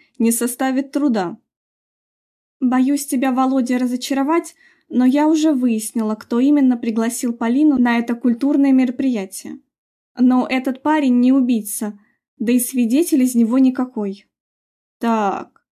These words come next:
протянул Киря. «Значит, ты снова нас обскакала». «Обскакала, но не намного». «Таня, а может быть, ты всё-таки подъедешь ко мне в отдел?» «Так рабочий день уже закончился». «Только не у нас».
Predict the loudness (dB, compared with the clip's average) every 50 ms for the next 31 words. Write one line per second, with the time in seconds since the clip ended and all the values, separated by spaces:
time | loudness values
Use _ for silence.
0 | _ _ _ _ _ _ -10 -10 -10 -8 -8 -6 -4 -2 -2 -4 -4 -6 -6 -4
1 | -4 -4 -4 -8 -10 -12 -16 _ _ _ _ _ _ _ _ _ _ -8 -6 -6
2 | -4 -2 -2 -2 -2 -2 -4 -4 -4 -4 -4 0 0 0 2 2 2 2 0 0
3 | 0 -2 -4 -6 -6 -6 -8 -6 -4 -4 -4 -4 -4 -6 -8 -12 -14 _ _ _
4 | _ _ _ _ _ _ _ _ _ _ _ _ _ _ _ _ _ _ -8 -8
5 | -6 -6 -6 -4 -4 -4 -2 0 0 2 2 2 4 4 4 4 4 4 4 4
6 | 4 4 4 4 4 2 2 -2 -4 -6 -8 -8 -10 -14 _ _ _ _ _ _
7 | _ _ _ _ _ _ _ _ _ -4 -2 -2 -2 -4 -6 -10 -14 _ _ _
8 | _ -2 2 2 2 4 2 2 0 0 0 -2 -2 -2 -2 -4 -2 -2 -2 -2
9 | -2 -2 -2 -2 -2 -2 -2 -2 0 2 2 2 2 0 -2 -4 -4 -4 -2 -2
10 | -2 -2 -2 -4 -4 -4 -4 -6 -6 -8 -12 _ _ _ _ _ _ _ _ _
11 | _ _ _ _ _ _ _ _ -16 -12 -8 -8 -8 -6 -4 -2 -2 0 0 -2
12 | 0 0 0 2 2 2 2 2 2 0 0 -2 -2 -2 -2 -4 -4 -4 -6 -10
13 | -12 -12 -12 -12 -12 -12 -14 _ _ _ _ _ _ _ _ _ _ _ _ -4
14 | -2 -2 -2 -2 0 2 4 4 4 4 4 4 2 2 -2 -4 -8 -10 -16 -20
15 | _